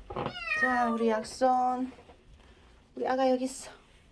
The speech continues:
자, 잠깐 있어. 나오면 안 돼. 어, 요렇게 있어, 일단. 자, 우리 아가야. 아가랑 대면해. 아가랑 인사해. 안녕.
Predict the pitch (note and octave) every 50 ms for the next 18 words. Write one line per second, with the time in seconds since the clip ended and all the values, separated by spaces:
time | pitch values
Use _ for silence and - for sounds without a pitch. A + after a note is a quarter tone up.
0 | D5+ F5 F#5 E5+ E5 D#5+ D#5+ D#5+ D#5 D5 C#5+ C#5+ C#5+ C#5 C5+ - - - - F4+
1 | F#4 F4+ A3 A3 G#3 G#3 G#3 - - G3+ F#3+ G3 G3+ G#3+ A3+ B3 B3 E5 D#5+ D#5
2 | D#5+ D#5+ D#5 D#5 D#5 - - - - _ - - - - - - - - - -
3 | - - F#3 G3+ G#3 G3+ F#3 F3+ F3+ G3 G3 G3 G3+ - - G3 G3 G#3 A3+ B3
4 | B3 B3 B3+ B3+ - A3+ G#3+ G3+ - - G#3 G#3 G#3+ - - - - - - -
5 | - - - - - - - - - A#3+ B3 - - G3 G3 - A3+ A#3 A#3+ A#3+
6 | A#3 F#3+ - - - - - - - - - - - - - - - - - -
7 | - - - - - - - - - - - A#3 G#3+ A3+ A3+ G#3+ G#3+ G#3+ A3 A3
8 | G3+ G#3 G#3+ A3 A3+ A#3 A3+ A3 A3 - - - - - - - A#3 A#3+ B3 B3+
9 | B3 B3 A#3+ C4+ D4+ C#4 - C4+ C4+ C4 C4+ C4+ - - A#3+ B3 B3+ C4+ C4+ C4+
10 | C4+ C4+ C4+ C4+ C4+ C4+